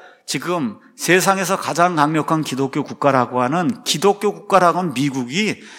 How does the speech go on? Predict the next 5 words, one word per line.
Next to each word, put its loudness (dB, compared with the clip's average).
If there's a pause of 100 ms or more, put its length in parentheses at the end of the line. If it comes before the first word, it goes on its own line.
지금 -4 (200)
저주경이 -2
돼 -4
있는 -2
거다. -12